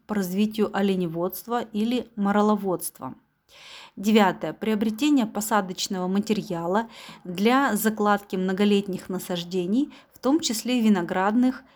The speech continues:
и земляники. На что нельзя потратить грант? На средства гранта «Агростартап» нельзя купить иностранную валюту.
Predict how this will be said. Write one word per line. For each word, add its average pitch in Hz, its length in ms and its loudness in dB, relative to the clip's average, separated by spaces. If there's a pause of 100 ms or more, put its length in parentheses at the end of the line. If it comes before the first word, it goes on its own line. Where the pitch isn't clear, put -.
и 208 140 -2
земляники. 226 760 0 (1160)
На 202 100 2
что 311 220 0
нельзя 254 420 6
потратить 185 640 -8
грант? 165 340 -8 (800)
На 208 100 2
средства 226 460 0
гранта 220 500 2
«Агростартап» 208 960 -2 (140)
нельзя 208 340 2
купить 208 500 -6
иностранную 220 640 4
валюту. 170 640 -4